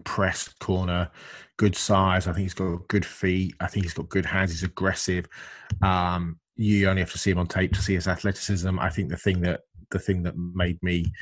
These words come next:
nervous, I suppose, was just the complete deconstruction that he suffered in the national championship game, um, where he just seemed to sort of fall apart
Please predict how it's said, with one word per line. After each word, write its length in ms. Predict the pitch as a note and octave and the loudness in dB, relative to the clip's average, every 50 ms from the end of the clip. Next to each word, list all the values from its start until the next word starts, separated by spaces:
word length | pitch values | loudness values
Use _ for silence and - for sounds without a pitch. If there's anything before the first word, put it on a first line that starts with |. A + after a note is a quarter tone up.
| F#2 - - - - - - _ _ - | -6 -6 -6 -14 -20 -20 -20 _ _ 0
nervous, 720 | G2 G2 G2 F#2+ F#2 F2+ F2+ E2 F2+ F2 F2 - - - | 2 2 4 4 4 4 2 2 0 -2 -2 -2 -4 -2
I 60 | F2 | -2
suppose, 340 | F2 - - F2+ F2+ F2 D#2+ | -4 -2 -2 -2 -2 0 -2
was 220 | F2 E2+ E2 - - _ | -4 -6 -6 -8 -14 _
just 320 | - G#2 F2+ - - - - | -4 -2 -2 -2 -6 -10 -6
the 140 | F#2+ F2+ E2 _ - _ - | -4 -4 -4 _ -14 _ -2
complete 420 | - G#2 F#2+ - G2+ G2 E2+ F2 | 0 0 2 4 2 2 2 2
deconstruction 720 | G2 F#2+ F2+ - G2 F#2 - - G2+ - D#2+ - - F2 F2 | 0 0 0 0 -6 -6 -2 0 -2 -2 -2 -4 -6 -4 -4
that 100 | E2 D#2+ | -2 -2
he 60 | F#2+ | -4
suffered 400 | - - G2+ F#2 - - F#2 E2 | -4 -2 -2 -2 -2 -2 -2 -2
in 140 | F2+ F2+ F2+ | 0 0 0
the 260 | F2+ F2 F2 F2 E2+ | 0 0 0 0 0
national 340 | F2 F#2 F2+ E2+ - G2+ F2+ | 0 -2 -2 0 0 -2 -2
championship 460 | - F#2 F2 E2+ E2+ - F#2+ - - | -2 -2 -4 -4 -2 -4 -6 -6 -4
game, 340 | - F2+ F2 F2 F2 F2 - _ _ - - - - - - _ _ - | -2 -2 0 0 -2 -4 -6 _ _ -20 -20 -20 -20 -20 -20 _ _ -2
um, 580 | F2+ F2+ F2+ F2 F2 E2+ E2+ E2 E2+ E2 E2+ F#2 | 0 2 2 4 2 2 0 0 -2 -4 -4 -2
where 140 | G2+ F#2 F2 | -2 0 0
he 60 | F#2 | 2
just 440 | E2+ G2+ F#2+ - - - - - - | 2 0 0 0 0 -2 -4 -4 0
seemed 200 | - F#2+ F2 - | 0 0 0 0
to 240 | - G2+ F#2+ F2+ E2+ | 0 0 0 0 0
sort 240 | - - - G2+ F2+ | -2 -4 -4 -2 -2
of 80 | E2+ | -2
fall 220 | - - F#2 F2 F2 | -2 -4 -2 -2 -2
apart 420 | E2 - F2+ F2+ F2 E2+ E2+ - | -2 -2 -2 0 0 0 0 -2